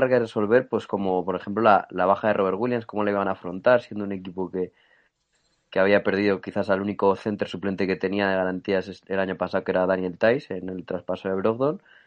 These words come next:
Y, bueno, pues la firma de Kabengele tras contrato dual tras la Summer League, la firma de Noah Vonleh, eh, pues, eh,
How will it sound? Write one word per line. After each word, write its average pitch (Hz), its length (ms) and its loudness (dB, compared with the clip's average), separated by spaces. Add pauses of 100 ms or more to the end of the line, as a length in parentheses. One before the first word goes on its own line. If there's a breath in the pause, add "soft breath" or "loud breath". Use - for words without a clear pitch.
(840 soft breath)
Y, 95 600 0
bueno, 101 300 0
pues - 260 -6
la 90 80 4
firma 104 300 4
de 98 100 4
Kabengele 95 880 2 (140)
tras - 180 -6
contrato 95 460 -2
dual 92 240 2
tras 87 120 0
la 87 120 0
Summer 87 280 -4
League, 131 360 4 (500)
la 92 160 2
firma 98 380 2
de 92 80 0
Noah 95 180 4
Vonleh, 127 500 4 (540)
eh, 85 320 -4
pues, - 380 -14
eh, - 340 -20